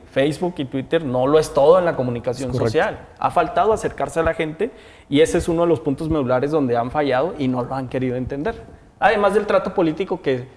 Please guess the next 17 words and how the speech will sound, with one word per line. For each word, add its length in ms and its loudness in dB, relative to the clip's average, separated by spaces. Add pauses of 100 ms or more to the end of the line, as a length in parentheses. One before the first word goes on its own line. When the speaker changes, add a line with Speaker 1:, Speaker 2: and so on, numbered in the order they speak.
(140)
Speaker 1:
está 240 0
de 60 0
más 200 2
decir 340 0
que 140 2
no 160 2
lo 160 4
tienen 380 4 (260)
en 220 0
lo 60 4
absoluto, 580 2
o 20 0
sea, 140 0
es 160 -4
un 120 0
cero 300 4
así 400 0